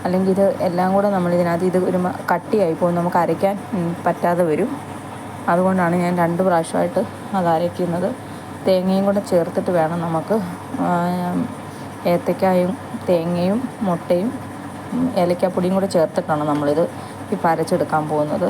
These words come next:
അപ്പം നമുക്ക് അത് അരച്ചുകൊണ്ട് വരാം. അപ്പോൾ ദേ നമ്മളിതിനകത്തോട്ട് ഏത്തയ്ക്ക,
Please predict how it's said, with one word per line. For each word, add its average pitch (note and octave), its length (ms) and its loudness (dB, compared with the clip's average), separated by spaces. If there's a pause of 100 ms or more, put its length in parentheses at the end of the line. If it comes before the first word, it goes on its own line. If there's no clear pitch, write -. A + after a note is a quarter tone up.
(360)
അപ്പം - 220 -2
നമുക്ക് F3+ 380 -2 (600)
അത് F#3 160 2
അരച്ചുകൊണ്ട് F3 440 0
വരാം. D#3 220 0
അപ്പോൾ - 840 -12
ദേ G3+ 180 -2
നമ്മളിതിനകത്തോട്ട് F#3+ 1160 2
ഏത്തയ്ക്ക, F#3+ 320 2